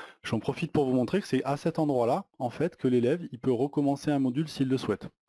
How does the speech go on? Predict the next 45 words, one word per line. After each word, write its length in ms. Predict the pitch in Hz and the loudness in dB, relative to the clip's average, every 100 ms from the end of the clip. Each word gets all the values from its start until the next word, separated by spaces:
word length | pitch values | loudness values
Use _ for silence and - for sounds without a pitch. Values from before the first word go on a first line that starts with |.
| _ _ - | _ _ -12
Et 120 | 110 | -6
donc, 240 | 110 131 | -2 -2
c'est 140 | - 107 | 0 0
dans 140 | 107 | 0
le 100 | 107 | 0
menu 240 | 107 107 107 | 0 0 0
apprenant 420 | - - 107 135 | -2 -2 0 0
que 60 | |
vous 60 | 117 | 2
allez 120 | 101 | 0
pouvoir 300 | - 101 98 | -2 -2 -2
voir 160 | 104 123 | 0 0
les 120 | 107 | -2
différentes 480 | 104 104 110 110 107 | -4 -6 -2 -2 -2
tentatives. 440 | 104 104 - - - - - - - - | -4 -4 -8 -12 -20 -20 -20 -16 -18 -12
Donc, 160 | 104 - | -4 0
les 120 | 113 | 4
élèves, 160 | 123 - | 4 2
souvent, 300 | - 127 139 | -2 -2 0
me, 140 | 123 | 0
nous 140 | 117 120 | -2 -2
disent, 280 | 127 139 123 | 0 2 4
euh, 200 | 107 107 | 4 2
me 120 | 110 | 0
disent, 280 | 120 135 117 | -2 0 0
euh, « 100 | 104 | 2
Ben, 140 | 107 | 0
monsieur, 300 | 117 117 147 | 0 -2 -2
j'ai 120 | 127 | -2
plus 140 | 113 117 | 0 0
rien 160 | 117 | 2
à 100 | 117 | 0
faire, 460 | 104 131 147 151 120 | 0 0 2 2 0
je 120 | 107 | -2
peux 120 | - | -4
pas 140 | 110 123 | -2 0
recommencer. » 680 | 120 - 110 104 - 143 180 - - - - | 0 -2 0 0 2 0 0 -6 -20 -20 -8
En 100 | 113 | -4
fait, 260 | - 156 - | 0 -2 -2
il 60 | - | -6
faut 120 | 123 | -6
qu'ils 220 | 127 120 | -2 0
aillent 160 | 120 113 | 2 2
dans 340 | 104 101 98 - | 0 0 -2 -2
la, 260 | 104 104 | -2 -2